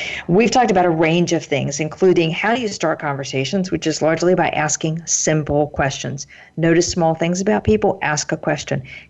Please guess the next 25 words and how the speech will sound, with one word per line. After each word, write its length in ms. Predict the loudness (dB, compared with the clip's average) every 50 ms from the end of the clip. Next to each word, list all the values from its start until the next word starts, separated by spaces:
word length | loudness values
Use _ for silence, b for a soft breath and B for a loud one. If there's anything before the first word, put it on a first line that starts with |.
| _
Keep 220 | 0 0 2 2 2
asking 360 | 2 2 0 -2 -4 -6 -6
a 80 | -4
question. 420 | -2 -2 -2 -2 -2 -2 -4 -4 0
Getting 300 | 2 2 4 4 4 2
people 300 | 2 0 0 2 0 0
to 80 | 0
talk 340 | -2 -2 0 0 0 0 0
about 200 | 0 0 -2 -2 -2
stuff 260 | -2 -2 -2 0 0
they 160 | 0 -2 0
already 400 | 0 0 2 2 2 2 2 2
know 160 | 4 4 2
the 160 | 2 2 0
answer 340 | 0 0 0 0 0 -2 -2
to 380 | -2 0 2 4 4 4 2 B B B B B B -2
and 160 | 0 2 2
that 140 | 2 2 2
they 120 | 2 2 2
care 320 | 2 2 2 4 4 4
about 400 | 2 2 2 2 0 0 -2 -4
puts 240 | -6 -6 -6 -6 -4
them 220 | -4 -2 -2 0
at 160 | -2 -2 -2
ease, 500 | 0 2 2 4 4 4 2 2 0 -4